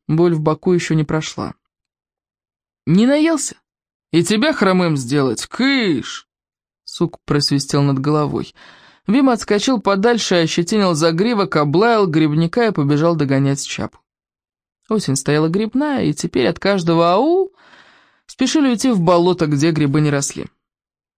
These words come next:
Перед самым снегом скитания по лесам вновь привели к родным местам, к опустевшему военному лагерю. Здесь семья их пополнилась. Мальчик, западносибирская лайка,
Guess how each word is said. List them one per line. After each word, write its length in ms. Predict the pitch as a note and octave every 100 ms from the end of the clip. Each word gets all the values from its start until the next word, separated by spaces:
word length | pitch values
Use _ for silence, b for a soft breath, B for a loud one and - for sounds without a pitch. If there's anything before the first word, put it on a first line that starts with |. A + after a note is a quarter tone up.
| _ _ -
Перед 220 | F#3+ F#3+
самым 260 | A#3 G#3
снегом 440 | F#3+ B3+ B3 G#3+ F#3+
скитания 540 | - E3+ A3+ G#3 F3+
по 120 | E3
лесам 320 | D#3+ E3+ A#3+ F3+
вновь 320 | F#3 F#3 -
привели 340 | D3+ D3 E3+
к 80 | E3+
родным 300 | D3+ D3 D#3+
местам, 440 | F3 F#3+ - B3+
к 60 | -
опустевшему 640 | - D#3 - G3 - D3
военному 460 | C#3+ D#3 D#3 D#3 E3+
лагерю. 600 | A#3 B3 E3+ D#3 D3+ D3+ _ _ _ _ -
Здесь 380 | D3+ F3 A#3 -
семья 520 | - - C3+ D3+ E3
их 260 | - -
пополнилась. 760 | - C#3+ - F#2+ - G1+ - - _ _ _ _ _ _ _ _ B B B B B B
Мальчик, 540 | G#3 C#4 C4+ C4+ - - _ _ _ _ D#3
западносибирская 1080 | F#3 B3 F#3 F3+ E3+ E3+ G#3+ - - D#3+
лайка, 600 | D3+ G3+ A#3 A3 F3 E3+